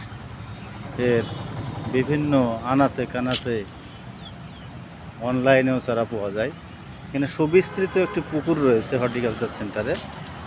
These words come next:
এই হর্টিকালচার সেন্টারের আয়তন একশো পঁচিশ বিঘার উপর প্রতিষ্ঠিত।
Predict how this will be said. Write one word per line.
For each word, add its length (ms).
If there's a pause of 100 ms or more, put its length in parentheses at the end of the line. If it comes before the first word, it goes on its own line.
(960)
এই 140
হর্টিকালচার 680
সেন্টারের 460
আয়তন 380 (2500)
একশো 280
পঁচিশ 360
বিঘার 320
উপর 160 (1500)
প্রতিষ্ঠিত। 500